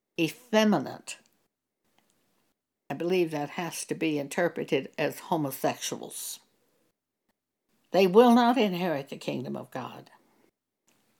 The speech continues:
unless they repent and don't do those sins anymore. Now, before we were born again, many people, many of us, there were adulterers, there were fornicators, homosexuals, drunkards,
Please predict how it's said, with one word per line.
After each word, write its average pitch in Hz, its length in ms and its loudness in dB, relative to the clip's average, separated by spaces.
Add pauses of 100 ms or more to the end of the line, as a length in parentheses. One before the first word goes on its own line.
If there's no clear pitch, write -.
(120)
unless 254 380 8
they 220 160 4
repent 190 800 0
and 175 180 0
don't 175 220 2
do 269 180 6
those 254 260 2
sins 143 360 -2
anymore. 131 600 -6 (540)
Now, 170 200 0
before 156 420 2
we 180 140 2
were 226 140 2
born 180 280 2
again, 202 520 2
many 220 300 2
people, 170 540 -4 (180)
many 277 300 2
of 214 100 -2
us, - 520 -4 (520)
there 165 120 2
were 151 180 -2
adulterers, 160 800 0
there 147 160 -2
were 131 280 -8
fornicators, 170 960 0
homosexuals, 160 1160 -4 (300)
drunkards, 156 760 0